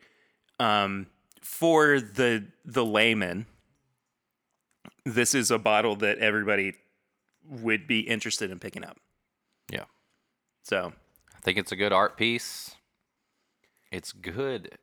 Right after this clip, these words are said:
Speaker 2: Oh my goodness. It's, it keeps making me wanna go back to it, but it's
Speaker 1: Yeah.
Speaker 2: just not that ninety to a hundred and fifteen dollar good to me.
Speaker 1: Yeah. Absolutely.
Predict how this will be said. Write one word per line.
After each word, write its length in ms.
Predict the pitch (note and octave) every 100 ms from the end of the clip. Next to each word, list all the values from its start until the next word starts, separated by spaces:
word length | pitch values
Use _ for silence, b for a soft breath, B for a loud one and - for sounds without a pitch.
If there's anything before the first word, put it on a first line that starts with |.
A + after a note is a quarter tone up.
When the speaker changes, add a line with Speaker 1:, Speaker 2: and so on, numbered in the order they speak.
| -
Speaker 2:
Oh 140 | A2 A#2
my 200 | E2+ E2
goodness. 420 | F#2 F#2+ D2+ -
It's, 320 | - - -
it 220 | - F2+
keeps 240 | - G2 -
making 260 | F#2 -
me 80 | E2+
wanna 220 | E2+ D#2+
go 140 | D#2+ D#2+
back 220 | D#2+ D#2
to 120 | E2
it, 120 | D2+
but 140 | - D#2
it's 120 | E2
Speaker 1:
Yeah. 160 | A#2 A#2+ -
Speaker 2:
just 400 | G2 G2 - F2+
not 540 | F2 G2+ F#2+ - _ -
that 260 | E2+ - -
ninety 640 | E2+ E2+ F2+ F2+ F2 E2+ - -
to 180 | E2+ E2+
a 60 |
hundred 320 | D#2+ F2 F2
and 320 | D#2+ D#2+ D2+ - _
fifteen 640 | - E2+ - F#2 E2+ D#2+ B B B B B
dollar 460 | F2+ F2 F2 D#2+ D2
good 480 | - E2 - - - _
to 120 | -
me. 360 | D#2+ C#2 B1+ E2+
Speaker 1:
Yeah. 160 | D3 A#2+ - b b b b b b _ -
Absolutely. 600 | C#3 C3+ A#2+ A2 F#2+ G2